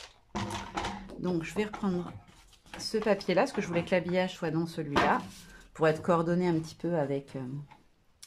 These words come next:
avec mon petit marque-place. Même si, au final, on va pas, euh, alors, huit par vingt et demi, pourquoi j'ai dit, ah non, c'est pour le dos, ça, je suis bête.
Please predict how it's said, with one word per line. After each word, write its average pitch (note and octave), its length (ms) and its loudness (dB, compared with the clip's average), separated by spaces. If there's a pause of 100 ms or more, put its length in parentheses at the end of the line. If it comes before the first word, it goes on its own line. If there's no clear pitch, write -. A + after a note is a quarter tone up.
(480)
avec E3+ 300 -2
mon E3 160 2
petit D#3+ 200 -6
marque-place. - 760 -6 (800)
Même F3+ 140 4
si, - 200 -6
au F3+ 60 -4
final, F#3 260 -2
on D#3 80 2
va D3 160 -2
pas, F#3+ 340 -2
euh, D#3 80 -4 (920)
alors, E3 220 -8
huit G3 200 -12
par F#3 160 -10
vingt F3+ 100 -8
et F3 60 -6
demi, G3 200 -6
pourquoi A3 280 -10
j'ai A3+ 140 -8
dit, F3 200 -12
ah G3+ 80 -2
non, G#3 160 -2
c'est F3 160 -6
pour E3+ 160 -4
le E3+ 100 0
dos, E3+ 220 -2
ça, C#3+ 200 -8
je D3+ 60 -10
suis - 140 -14
bête. - 300 -12